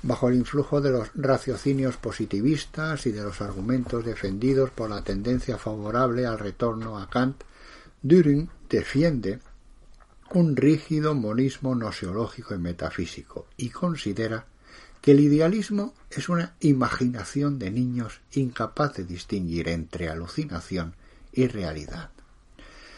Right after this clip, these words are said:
En el terreno ético-social, Düring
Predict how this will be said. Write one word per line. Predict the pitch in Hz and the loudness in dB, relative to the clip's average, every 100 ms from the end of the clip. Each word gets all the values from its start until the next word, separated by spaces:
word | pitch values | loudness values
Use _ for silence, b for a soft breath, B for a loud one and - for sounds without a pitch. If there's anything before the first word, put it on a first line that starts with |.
| B B - | B B 2
En | 143 | 4
el | 160 | 4
terreno | - 214 240 220 165 | 4 2 4 2 0
ético-social, | 139 - - 113 160 - 131 110 - - - | -2 -4 -4 -4 -6 -2 -2 -2 -6 -16 -8
Düring | 135 214 180 113 123 | 0 2 2 0 -2